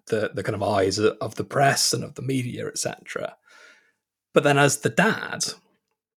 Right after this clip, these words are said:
I can't think, apart from someone like you in your situation, I can't think of anyone that is in the kind of limelight that's a dad that's ever been kind of picked up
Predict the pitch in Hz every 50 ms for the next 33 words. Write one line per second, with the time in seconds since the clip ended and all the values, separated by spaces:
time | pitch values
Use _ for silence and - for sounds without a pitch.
0 | _ _ _ _ _ _ _ _ _ - - - _ _ _ _ - - 156 170
1 | 185 185 - - - - 147 151 147 - - - - - - 160 143 98 - -
2 | - _ - - - - - - _ _ _ _ _ _ - - - - - 180
3 | 185 202 - - - 165 143 - - 147 143 135 131 123 117 113 131 127 131 127
4 | 120 117 120 - - 123 127 123 123 127 127 127 - - - - - - - -
5 | - - - - - - - - - - - _ _ - - - - _ _ _
6 | - 143 151 160 170 165 - 147 139 131 104 - - - - 135 123 117 101 -
7 | 120 127 127 127 123 123 117 113 110 110 104 101 107 107 110 - _ _ _ _
8 | _ _ _ _ _ _ _ _ _ - - 113 113 - - - - - - 131
9 | 117 107 104 - - - - - - _ - 135 131 123 120 120 113 - 127 117
10 | 107 110 113 117 117 131 139 139 131 123 110 - - - - - - 127 127 -
11 | - 123 123 117 113 - - - - _ - - - - - 131 127 131 127 -
12 | 131 131 120 - - 127 117 - - - - - - - - - 151 - - -